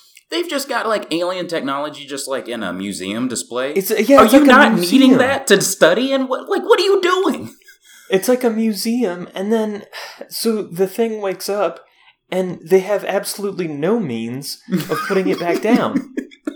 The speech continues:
Speaker 1: They were so unprepared.
Speaker 2: They're just, like, running all over the room, like, "What do we got in here? Like, needles and, like, lab equipment?" It's like this huge thing has, like, some leather straps holding it down,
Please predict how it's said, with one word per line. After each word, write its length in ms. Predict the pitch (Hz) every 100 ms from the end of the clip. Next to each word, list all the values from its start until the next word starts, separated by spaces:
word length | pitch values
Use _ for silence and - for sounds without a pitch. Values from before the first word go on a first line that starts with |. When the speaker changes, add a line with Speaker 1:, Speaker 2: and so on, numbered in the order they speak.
| -
Speaker 1:
They 100 | 208
were 180 | 254 226
so 340 | - - 254
unprepared. 1000 | 196 302 185 180 196 240 151 143 139 - - - -
Speaker 2:
They're 200 | 175 226
just, 180 | 214
like, 160 | 233 220
running 300 | 185 208 220
all 220 | 226 220
over 140 | 220 214
the 100 | 196
room, 280 | 170 214 233
like, 200 | 185 -
"What 140 | 190
do 60 | 233
we 120 | 220
got 300 | 208 214 269
in 100 | 240
here? 200 | 165 156
Like, 220 | 127 113 117
needles 800 | 135 185 220 240 240 240 - - _ - _
and, 500 | 170 160 151 143 - _ _ _
like, 360 | 139 123 - _
lab 320 | 143 151 202
equipment?" 640 | 226 226 233 233 233 233 -
It's 180 | 190 190
like 220 | 226 220
this 320 | - 247 - -
huge 300 | 254 240 -
thing 440 | 254 262 226 220 - _ _
has, 240 | 208 214
like, 160 | 220 208
some 260 | - 190
leather 320 | 185 208 214 185
straps 540 | - - 196 214 -
holding 320 | - 196 190
it 120 | 180
down, 460 | 170 190 190 139 147